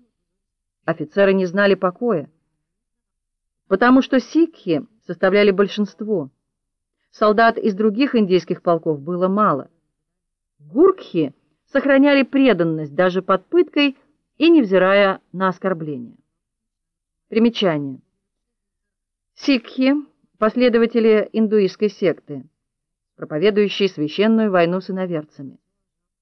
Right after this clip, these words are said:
Гуркхи – непальские солдаты в индийской армии или в гуркхском полку английской армии. Конец примечания.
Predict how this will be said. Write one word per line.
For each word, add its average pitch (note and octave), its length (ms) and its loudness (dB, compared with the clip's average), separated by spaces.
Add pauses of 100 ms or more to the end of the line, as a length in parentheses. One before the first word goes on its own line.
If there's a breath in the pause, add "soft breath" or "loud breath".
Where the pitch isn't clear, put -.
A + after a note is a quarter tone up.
(120)
Гуркхи – G3+ 640 -4 (400)
непальские G#3 540 -2
солдаты F#3+ 520 0
в F#3 80 2
индийской F3 460 -2
армии A#3+ 520 0 (260)
или C4 200 0
в A3 100 -4
гуркхском G#3+ 840 -2 (300)
полку E3 460 -2
английской D3+ 680 -8
армии. B2+ 400 -20 (720)
Конец F#3 300 -6
примечания. D3+ 600 -20